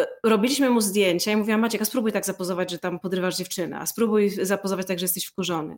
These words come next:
Po prostu był tak nieprawdopodobnie plastyczny i fotografuje się tak świetnie, ma przepiękne, ogromne, o, takie wyraziste oczy.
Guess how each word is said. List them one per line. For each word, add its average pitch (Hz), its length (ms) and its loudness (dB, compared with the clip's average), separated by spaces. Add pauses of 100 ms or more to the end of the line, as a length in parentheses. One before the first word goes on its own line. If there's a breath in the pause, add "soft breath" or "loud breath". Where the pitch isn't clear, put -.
(160)
Po 180 100 -4
prostu 190 260 -4
był 190 120 0
tak 240 240 -2
nieprawdopodobnie 208 680 0
plastyczny 190 680 -4
i 185 300 -6
fotografuje 208 520 0
się 220 60 -4
tak 214 120 -2
świetnie, 220 220 0
ma 240 80 4
przepiękne, 233 600 2
ogromne, 202 440 4
o, - 60 -4
takie 202 220 -4
wyraziste 202 560 0
oczy. 185 380 0